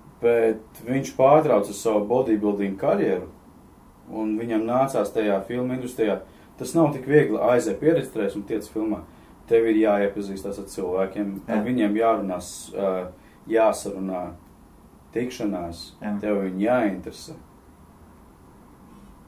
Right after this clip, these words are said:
Speaker 1: Un, un gan jau, ka tur kaut kāda sim-, tas ir visur.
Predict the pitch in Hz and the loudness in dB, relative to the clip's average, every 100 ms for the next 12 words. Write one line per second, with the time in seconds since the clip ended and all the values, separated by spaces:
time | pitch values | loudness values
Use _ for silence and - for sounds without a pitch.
0 | - - 104 101 98 95 98 110 117 104 | -20 -20 -10 -6 -4 -4 -2 0 0 0
1 | 104 107 98 107 104 107 101 98 - - | -4 -8 -4 -4 0 0 0 -2 -10 -20
2 | - - 139 117 104 - - 123 117 120 | -16 -4 -2 -2 -8 -10 -6 -4 -2 -4
3 | - | -6